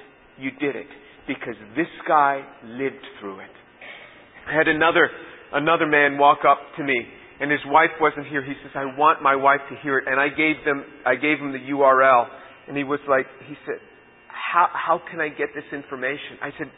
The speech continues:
"Right there at that website." He's like, "I don't know.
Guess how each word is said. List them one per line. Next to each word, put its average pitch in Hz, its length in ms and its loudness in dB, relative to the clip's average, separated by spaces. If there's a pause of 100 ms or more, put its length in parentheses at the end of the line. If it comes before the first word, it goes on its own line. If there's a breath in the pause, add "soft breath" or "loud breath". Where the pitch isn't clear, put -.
(100)
"Right 156 280 2
there 151 180 4
at 139 120 -6
that 139 180 -2
website." 143 420 -2
He's 120 220 -14
like, 117 160 -4 (2000)
"I 139 60 -18
don't 143 120 -10
know. 156 160 -6